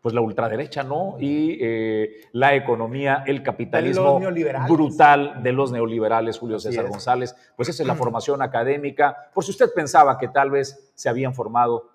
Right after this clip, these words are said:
Speaker 1: en alguna universidad socialista.
Speaker 2: A ver, yo, yo sí comparto y, y me alegra, la verdad, ver estos perfiles, eh, pues, tan nutridos académicamente, porque te habla de una preparación, eh, como para enfrentar un reto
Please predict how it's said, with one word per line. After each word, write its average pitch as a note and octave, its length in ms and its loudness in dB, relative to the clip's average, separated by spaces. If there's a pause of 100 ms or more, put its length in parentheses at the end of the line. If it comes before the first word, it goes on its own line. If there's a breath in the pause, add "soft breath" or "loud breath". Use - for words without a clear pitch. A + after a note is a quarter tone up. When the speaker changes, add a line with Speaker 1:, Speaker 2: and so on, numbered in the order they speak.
(120)
Speaker 1:
en C3+ 120 -2
alguna A2+ 340 -6
universidad G#2 680 -8 (180)
socialista. - 680 -12
Speaker 2:
A - 60 -10
ver, - 100 -10
yo, B3+ 280 2
yo C#4 80 -6
sí C#4 140 -10
comparto G3+ 720 -4
y, F3 440 -10
y F3 120 -10
me F3 140 -8
alegra, G3 420 -2
la D#3 100 -2
verdad, D#3 320 -4
ver F3 220 -4
estos E3 360 -14
perfiles, D#3+ 920 -8 (260)
eh, C3+ 680 -8
pues, D3 160 -14
tan D#3 180 -8
nutridos D#3 520 -4
académicamente, D#3 1000 -4
porque - 240 -20
te - 80 -12
habla D#3+ 160 -6
de F3 80 -2
una D#3+ 180 -6
preparación, D#3 800 -8 (380)
eh, B2+ 400 -10
como C#3 200 -8
para C#3 180 -2
enfrentar C3+ 520 -4
un E3 180 -4
reto D#3+ 540 -4